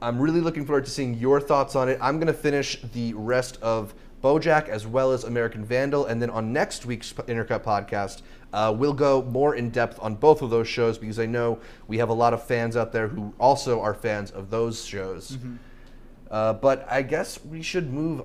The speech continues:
Speaker 1: on. No yay or nay this week. We just gotta get into tiff stuff because it's one of the major fall film festivals, and Art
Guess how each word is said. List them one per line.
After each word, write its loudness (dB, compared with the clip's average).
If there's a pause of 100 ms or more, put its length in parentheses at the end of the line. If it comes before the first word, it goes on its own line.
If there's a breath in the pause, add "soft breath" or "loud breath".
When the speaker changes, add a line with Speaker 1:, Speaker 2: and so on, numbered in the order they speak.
Speaker 1:
on. 2
No 2
yay 2
or 2
nay 0
this -6
week. -10
We -12
just -6
gotta 0
get -2
into -8
tiff -6
stuff -6
because -8 (340 loud breath)
it's -12
one -2
of -4
the -6
major 0
fall 4
film -2
festivals, -2
and -10
Art 2